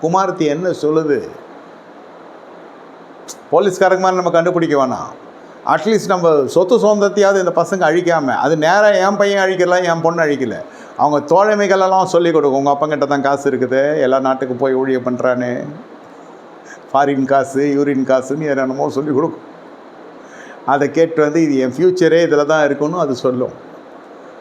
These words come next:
இது, இதுதான் அந்த தரித்திரத்துக்கு, அந்த ம-, அந்த வாலிபனுடைய தரித்திரத்துக்குரிய காரியம் தான். கடைசியில வேலைக்கு போயிட்டான்,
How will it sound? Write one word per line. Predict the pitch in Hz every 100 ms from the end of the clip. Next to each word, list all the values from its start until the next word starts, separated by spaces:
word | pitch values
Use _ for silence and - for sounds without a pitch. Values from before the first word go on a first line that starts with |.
| - - - - - - - - - - - - -
இது, | 139 139 143
இதுதான் | 147 151 143 156 185 180 - - - - - - -
அந்த | 139 131
தரித்திரத்துக்கு, | 127 151 156 185 180 151
அந்த | 139
ம-, | 127 127
அந்த | - 151
வாலிபனுடைய | 135 143 196 185 180 175
தரித்திரத்துக்குரிய | 160 156 180 180 185 175 160
காரியம் | 151 165 175 151
தான். | 151
கடைசியில | 135 139 143 170 165 123
வேலைக்கு | 135 175 196 185
போயிட்டான், | 185 180 175 143